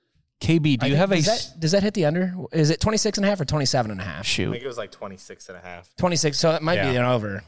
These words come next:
Speaker 3: Yeah.
Speaker 2: They, they, but Iowa in the last six games has hit the under five times.
Speaker 3: Yeah.
Speaker 1: Dude, Iowa is a sure bet to always hit the under, and it doesn't matter.
Speaker 3: They'll still win.
Speaker 1: <laughs> K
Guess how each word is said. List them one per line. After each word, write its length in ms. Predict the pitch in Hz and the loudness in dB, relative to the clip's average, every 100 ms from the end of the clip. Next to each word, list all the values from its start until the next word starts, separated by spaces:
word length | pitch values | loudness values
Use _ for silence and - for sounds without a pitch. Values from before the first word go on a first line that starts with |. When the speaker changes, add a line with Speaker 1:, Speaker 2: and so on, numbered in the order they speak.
| _ | _
Speaker 3:
Yeah. 200 | - 160 165 | -4 -2 0
Speaker 2:
They, 180 | 185 | 0
they, 20 | 185 | 0
but 180 | 151 - 151 | 0 0 0
Iowa 420 | 175 220 165 143 | -2 0 2 2
in 120 | 139 | 0
the 100 | 143 | 0
last 480 | 123 135 151 - - | 0 0 -2 -4 -2
six 320 | - 156 165 | -2 -2 -4
games 540 | 165 170 160 113 110 - | -2 0 0 -4 -8 -6
has 220 | 123 117 | -4 -2
hit 120 | 143 | -2
the 160 | 147 139 | -4 -4
under 300 | 143 127 107 | -2 -2 -4
five 580 | - 127 117 113 113 | -4 -2 0 -2 -6
times. 560 | 113 110 90 64 - - _ | -8 -10 -12 -16 -20 -20 _
Speaker 3:
Yeah. 260 | 98 98 127 - - _ _ _ _ _ _ _ _ _ _ _ | -2 0 0 -4 -14 _ _ _ _ _ _ _ _ _ _ _
Speaker 1:
Dude, 200 | 127 123 | -6 -2
Iowa 360 | 131 143 147 135 | 2 4 4 4
is 160 | 123 | 4
a 160 | 113 98 | 4 2
sure 440 | - - 165 165 | 0 2 2 2
bet 400 | 127 107 - - - - | 2 -2 -4 -10 -10 -6
to 280 | 95 92 | -2 -2
always 340 | 90 113 123 120 | 0 4 4 2
hit 140 | - | -2
the 80 | - - | -4 -2
under, 380 | 80 67 - - - - _ _ | -2 -4 -8 -14 -20 -20 _ _
and 100 | 117 | -6
it 120 | 104 - - | -6 -4 -4
doesn't 400 | 110 110 113 - _ _ _ - | 0 0 0 -2 _ _ _ -10
matter. 540 | - - - - - | -6 -6 -6 -8 -2
Speaker 3:
They'll 140 | 135 143 | 0 2
still 280 | - 190 | 2 2
win. 520 | 180 254 254 233 180 - - | 4 2 0 -4 -8 -16 -18
Speaker 1:
<laughs> 120 | - | 0
K 540 | 294 - 320 262 202 | 2 4 4 4 4